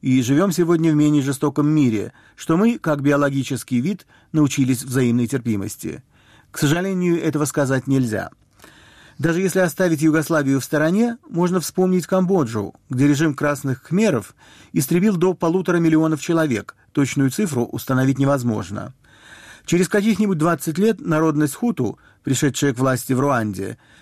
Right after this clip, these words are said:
предприняла резню народности тутси и при этом вполне возможно установила скоростной рекорд геноцида. В считанные недели было уничтожено, выпотрошено и изрублено на куски до восьмисот тысяч человек.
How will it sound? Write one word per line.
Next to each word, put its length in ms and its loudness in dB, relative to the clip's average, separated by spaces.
предприняла 800 2
резню 380 2
народности 560 0
тутси 560 -4
и 200 4
при 160 0
этом 220 0
вполне 320 0
возможно 440 2
установила 640 2
скоростной 500 -2
рекорд 320 0
геноцида. 640 -2
В 60 -18
считанные 460 2
недели 420 2
было 220 2
уничтожено, 720 0
выпотрошено 840 -2
и 140 2
изрублено 480 2
на 80 -2
куски 480 -2
до 200 0
восьмисот 540 -2
тысяч 320 -2
человек. 540 -2